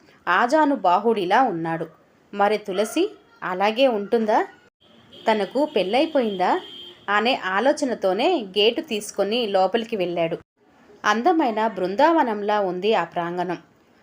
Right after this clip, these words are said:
కాంపౌండ్ చుట్టూ రకరకాల పూల చెట్లతో పాటు తులసి చెట్లు కూడా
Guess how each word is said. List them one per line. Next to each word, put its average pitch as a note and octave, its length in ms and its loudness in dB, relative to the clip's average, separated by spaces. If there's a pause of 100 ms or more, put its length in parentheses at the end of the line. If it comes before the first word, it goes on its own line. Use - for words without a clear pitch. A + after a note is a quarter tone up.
(240)
కాంపౌండ్ B3 640 2
చుట్టూ A#3+ 260 0
రకరకాల F#3+ 720 -2
పూల F#3 320 -4
చెట్లతో G3 520 -2
పాటు G3 460 -2 (420)
తులసి C#4 480 2
చెట్లు F#3+ 220 -6
కూడా F#3 480 -2